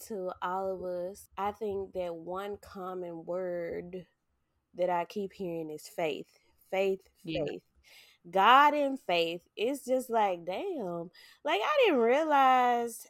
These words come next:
Speaker 1: how much faith I had in God that I didn't even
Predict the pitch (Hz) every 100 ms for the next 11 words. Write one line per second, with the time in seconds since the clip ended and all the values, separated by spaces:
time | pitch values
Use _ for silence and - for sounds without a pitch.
0 | _ - - 254 254 254 240 - - -
1 | 214 220 220 - - 196 208 208 202 190
2 | 185 185 190 185 180 180 _ - _ _
3 | 175 202 196 - - 208 214 220 214 208
4 | 196 190 190 180 175 175